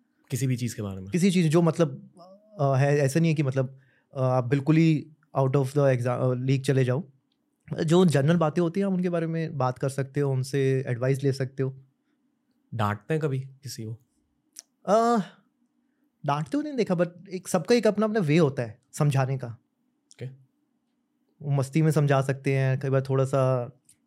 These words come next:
Speaker 2: गुस्सा तो I think मैंने स-, कभी समझाते हुए देखा नहीं है, क्योंकि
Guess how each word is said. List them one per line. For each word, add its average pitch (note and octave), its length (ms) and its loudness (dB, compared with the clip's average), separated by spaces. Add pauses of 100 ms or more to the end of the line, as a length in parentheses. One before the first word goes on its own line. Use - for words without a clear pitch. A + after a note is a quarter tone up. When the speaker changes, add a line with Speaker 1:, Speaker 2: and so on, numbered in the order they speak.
(960)
Speaker 2:
गुस्सा G#3+ 320 2
तो A3+ 160 4
I G#3+ 140 2
think F3 240 2
मैंने D#3+ 340 2
स-, D3+ 120 -6
कभी C#3+ 300 -2
समझाते B2+ 380 -2
हुए C#3 80 0
देखा C3 260 -4
नहीं C#3 120 -6
है, A#2+ 60 -6
क्योंकि A#2 460 -8